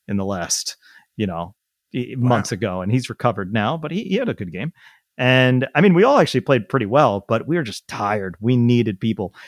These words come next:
Speaker 1: You can't, you can't play in those conditions with eight guys. You just, y-, it's just exhausting. Just, just standing is exhausting in that,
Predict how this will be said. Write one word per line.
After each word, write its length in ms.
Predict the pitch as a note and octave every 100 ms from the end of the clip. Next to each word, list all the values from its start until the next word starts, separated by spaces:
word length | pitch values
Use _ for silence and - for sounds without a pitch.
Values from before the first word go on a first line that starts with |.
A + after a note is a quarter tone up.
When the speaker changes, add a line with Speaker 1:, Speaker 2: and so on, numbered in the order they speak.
| _
Speaker 1:
You 120 | C3 D3+
can't, 320 | F3+ E3+ D3+
you 120 | C#3+
can't 240 | F3+ F3+ -
play 180 | C#3+ B2+
in 60 |
those 180 | A#2+ G#2+
conditions 680 | A#2 G#2 G#2 G#2 G2+ F#2 - _ _ _ _
with 160 | A2+ F#2+ A2+
eight 200 | G2+ -
guys. 420 | - - - - _
You 100 | A#2+
just, 220 | B2+ - - - _ -
y-, 180 | C3+ - -
it's 180 | C3+ -
just 200 | C#3 A2+
exhausting. 720 | F#2+ F#2 G2+ A2 - - - _ _ _ _ _ -
Just, 240 | - -
just 160 | E3+ -
standing 440 | - C#3 D3+ G2 -
is 140 | -
exhausting 640 | E2+ F2+ F2+ - F2+ F2+ A2+
in 120 | G#2
that, 220 | F#2+